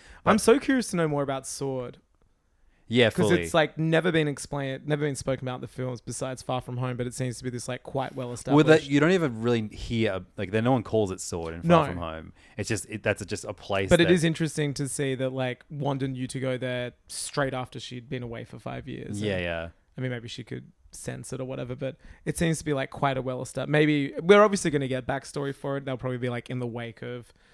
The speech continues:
Speaker 2: shield being found to be Hydra.
Speaker 1: Did they make Sword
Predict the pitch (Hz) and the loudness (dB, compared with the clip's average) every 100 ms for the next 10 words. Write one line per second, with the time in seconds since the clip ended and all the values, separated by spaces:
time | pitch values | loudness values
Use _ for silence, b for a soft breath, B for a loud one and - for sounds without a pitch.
0 | b b - - 143 131 123 131 123 120 | b b -6 0 0 0 -2 -4 -6 -6
1 | - 127 120 120 117 123 120 - - - | -6 -6 -6 -10 -12 -14 -14 -18 -18 -10
2 | 127 127 123 123 123 123 _ _ - 131 | -8 -6 -6 -8 -8 -12 _ _ 0 4
3 | 151 135 131 - - 127 120 117 113 | 4 4 0 -2 -2 2 4 4 2